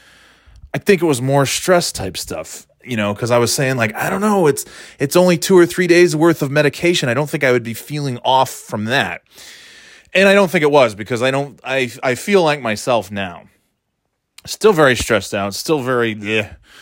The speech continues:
but I feel, I feel good. And there were a few times last week where I, the medication I have is not for A D H D per se, but there are A D H D,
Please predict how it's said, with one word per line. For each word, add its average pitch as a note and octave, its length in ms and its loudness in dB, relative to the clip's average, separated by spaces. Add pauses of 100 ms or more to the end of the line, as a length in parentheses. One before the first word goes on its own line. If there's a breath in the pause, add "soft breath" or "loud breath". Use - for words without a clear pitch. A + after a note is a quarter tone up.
(240 loud breath)
but A2+ 160 2
I A#2 100 4
feel, B2+ 560 -2 (340)
I - 80 -6
feel G3+ 240 4
good. G2+ 520 0 (280 loud breath)
And D#3+ 120 -8
there G3 100 -2
were F#3 140 -2
a D#3+ 40 -4
few D4 220 -6
times D#3 380 -10
last C3+ 320 -10
week D#3+ 200 -8
where A2+ 200 -6
I, F3+ 380 -6 (1500 loud breath)
the D3 80 -4
medication A#3 500 2
I E3 60 2
have D3 240 2
is A2 100 -2
not C3 240 -2
for B2 140 -8
A A2+ 160 -6
D G2+ 160 -4
H F#2+ 240 -6
D A2+ 380 -8
per C#3 200 -4
se, - 540 0 (640 soft breath)
but C#3+ 140 2
there D3 160 6
are C#3+ 280 4
A E3 140 0
D D#3 160 0
H D3 320 -2
D, C#3 460 -4